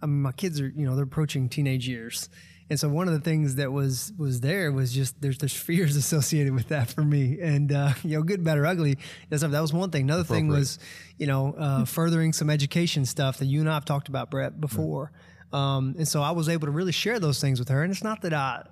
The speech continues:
Speaker 1: I was hiding them from her, but I just hadn't talked about it. And she had some super great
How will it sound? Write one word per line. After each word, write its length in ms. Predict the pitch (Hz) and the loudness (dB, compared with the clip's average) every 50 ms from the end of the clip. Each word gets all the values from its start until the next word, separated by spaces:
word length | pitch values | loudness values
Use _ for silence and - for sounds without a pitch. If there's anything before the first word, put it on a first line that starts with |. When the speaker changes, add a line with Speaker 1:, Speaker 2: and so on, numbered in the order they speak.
| - - - - - - - - - - - | -20 -20 -20 -20 -20 -20 -20 -20 -20 -12 -8
Speaker 1:
I 60 | 156 | -6
was 140 | 143 135 139 | -4 -4 -4
hiding 380 | - - - 147 185 220 180 156 | -6 -6 -6 -4 -4 -2 -2 0
them 140 | 143 135 123 | 0 0 0
from 220 | - 135 135 139 | 0 -2 -2 -2
her, 140 | 147 160 170 | -2 -2 -2
but 180 | 170 - - | -4 -6 -6
I 140 | 110 135 147 | -4 -4 -2
just 320 | 143 139 151 147 - - - - | -2 -2 -4 -4 -6 -8 -10 -10
hadn't 400 | - - - 131 131 143 143 135 | -8 -6 -4 -4 -2 -2 -4 -4
talked 320 | - - 175 - - - - | -4 -6 -8 -8 -8 -8 -8
about 260 | 123 120 110 117 113 | -6 -6 -6 -6 -8
it. 80 | - - - | -10 -8 -6
And 100 | 160 139 | -4 -4
she 140 | - 240 | -4 -4
had 100 | 254 269 | -6 -6
some 140 | - - 151 | -4 -4 -4
super 340 | - - - 202 202 196 196 | -4 -4 -4 -6 -6 -6 -6
great 300 | 165 151 170 190 196 - | -4 -2 -2 0 -2 -4